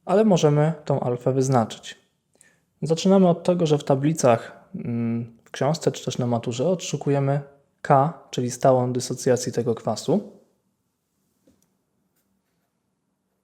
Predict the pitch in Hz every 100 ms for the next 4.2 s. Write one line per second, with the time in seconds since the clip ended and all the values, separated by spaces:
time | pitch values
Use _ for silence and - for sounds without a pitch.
0 | _ _ _ _ _ _ - 143 131 127
1 | 135 131 120 120 117 113 - 113 131 165
2 | 143 - 127 123 117 - 123 - 117 113
3 | 110 - _ _ _ - - 117 113 107
4 | 120